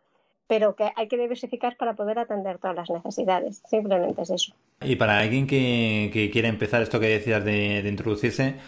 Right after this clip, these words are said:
Speaker 2: ¿cuál sería una forma fácil? Me refiero, porque yo entiendo que también a veces la gente o quien nos escucha se puede saturar y decir, "Bueno,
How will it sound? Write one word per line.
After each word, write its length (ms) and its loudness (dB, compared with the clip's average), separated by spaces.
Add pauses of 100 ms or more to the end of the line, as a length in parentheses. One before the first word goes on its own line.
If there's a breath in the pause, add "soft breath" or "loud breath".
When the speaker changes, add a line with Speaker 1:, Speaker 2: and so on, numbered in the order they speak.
(280 loud breath)
Speaker 2:
¿cuál 160 4
sería 280 2
una 180 2
forma 580 0
fácil? 280 -2
Me 80 -4
refiero, 220 -2
porque 140 -2
yo 60 0
entiendo 260 0
que 80 2
también 220 2
a 80 2
veces 360 -2 (440 loud breath)
la 160 2
gente 840 2
o 180 -2
quien 380 -4
nos 120 -6
escucha 280 0
se 80 0
puede 160 2
saturar 340 0
y 20 2
decir, 200 0
"Bueno, 260 -4